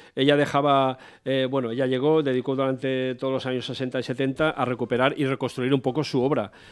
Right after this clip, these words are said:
Eh, se integró, eh, se volvió a integrar en los círculos artísticos, asistió a tertulias,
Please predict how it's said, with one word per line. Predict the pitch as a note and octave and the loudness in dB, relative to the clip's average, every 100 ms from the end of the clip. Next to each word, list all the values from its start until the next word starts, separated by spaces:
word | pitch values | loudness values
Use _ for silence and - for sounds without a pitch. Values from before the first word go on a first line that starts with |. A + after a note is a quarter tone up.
| - | -8
Eh, | C#3 C3 C3 C3 C3 | -2 0 0 -2 -2
se | - | 2
integró, | C3+ A#2+ B2 A#2+ C3 D3 D3+ | 0 2 0 2 4 4 4
eh, | C3+ B2+ | 2 -2
se | A#2+ C#3+ | 2 4
volvió | C3 A#2+ D#3+ | 6 8 8
a | |
integrar | F3+ A#2+ A#2+ B2+ | 8 6 2 2
en | B2 | 2
los | A#2+ - | -2 -4
círculos | C3+ C3+ C3 A#2+ | -6 -6 -4 -6
artísticos, | G#2+ C3 - C3 C#3 C3 | -6 -6 -6 -6 -6 -6
asistió | A#2+ A#2+ - B2+ | -8 -10 -8 -6
a | A#2+ | -4
tertulias, | A#2 A2 C3+ C#3 C#3 C3+ | -4 -4 -2 2 2 2